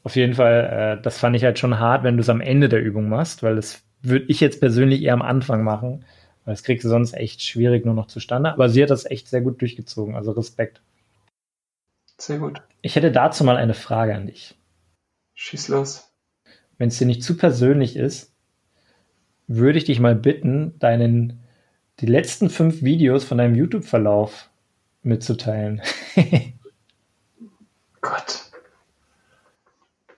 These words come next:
Speaker 2: Muss ich erst mal aufmachen hier. Was, also, ähm, wie, wie, wie finde ich jetzt erstmal jetzt die krasse Frage, wie finde ich denn den YouTube-Verlauf?
Speaker 1: Gehst, bist du auf dem Handy oder auf dem Laptop?
Speaker 2: Handy.
Speaker 1: Ich glaub, dann gehst du unten rechts auf Mediathek.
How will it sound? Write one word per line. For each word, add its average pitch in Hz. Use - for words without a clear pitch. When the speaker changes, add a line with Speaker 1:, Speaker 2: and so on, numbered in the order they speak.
Speaker 2:
Muss 135
ich -
erst 131
mal -
aufmachen -
hier. 135
Was, -
also, 143
ähm, 143
wie, 139
wie, 135
wie 131
finde 151
ich 147
jetzt 143
erstmal 135
jetzt 131
die 127
krasse 143
Frage, 139
wie 139
finde 151
ich 147
denn 135
den 123
YouTube-Verlauf? 131
Speaker 1:
Gehst, -
bist -
du 139
auf 120
dem 117
Handy 165
oder 160
auf 131
dem 123
Laptop? 110
Speaker 2:
Handy. 139
Speaker 1:
Ich -
glaub, 120
dann 127
gehst 123
du 147
unten 156
rechts 127
auf 131
Mediathek. 120